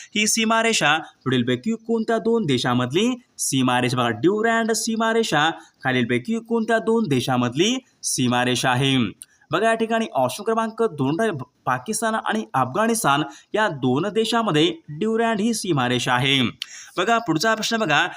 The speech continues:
खालीलपैकी कोणता देश हा सार्क संघटनेचा सदस्य देश नाही? बघा, खालीलपैकी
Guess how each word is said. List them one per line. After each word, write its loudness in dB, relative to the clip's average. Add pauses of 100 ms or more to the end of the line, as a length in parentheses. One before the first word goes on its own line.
(160)
खालीलपैकी 0
कोणता 0
देश 0
हा 4 (220)
सार्क 0
संघटनेचा 0 (240)
सदस्य 0
देश 2
नाही? 0
बघा, 2
खालीलपैकी -2